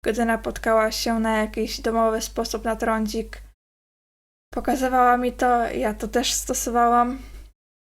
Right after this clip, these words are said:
Piłam jakieś bratki, jakieś inne zioła dziwne.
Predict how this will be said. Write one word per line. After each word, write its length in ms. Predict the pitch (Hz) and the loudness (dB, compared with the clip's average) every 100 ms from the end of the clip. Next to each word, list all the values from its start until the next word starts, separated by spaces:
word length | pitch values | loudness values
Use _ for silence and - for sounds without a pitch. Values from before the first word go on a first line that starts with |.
| _ _ - | _ _ -2
Piłam 260 | 240 214 | 0 2
jakieś 320 | 208 208 208 | 0 0 0
bratki, 800 | 196 214 226 220 - - 220 220 | 2 4 4 4 -4 -4 0 2
jakieś 500 | 208 196 196 196 - - | 2 2 -2 0 -4 -2
inne 600 | 220 214 208 208 202 202 185 175 - - - | 0 2 2 2 2 0 -2 -6 -12 -16 -8
zioła 600 | 220 - 208 208 202 196 | -6 0 2 4 2 0
dziwne. 580 | 190 202 202 208 208 196 | -2 -2 -2 0 0 -2